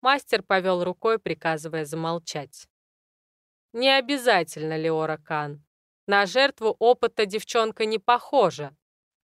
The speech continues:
Вопрос скорее в том, сознавала ли она, насколько глубоки изменения. И я хочу знать, бросилась ли она в воду сама или ее скинули, кто ее преследовал, как долго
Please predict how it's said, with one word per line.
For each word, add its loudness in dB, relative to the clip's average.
Вопрос 4
скорее 4
в -18
том, 4
сознавала 4
ли 0
она, 2
насколько 0
глубоки -2
изменения. -8
И -8
я -2
хочу -8
знать, -2
бросилась 2
ли 2
она 2
в -6
воду 0
сама 4
или -4
ее -2
скинули, -4
кто 6
ее 0
преследовал, -2
как 2
долго 2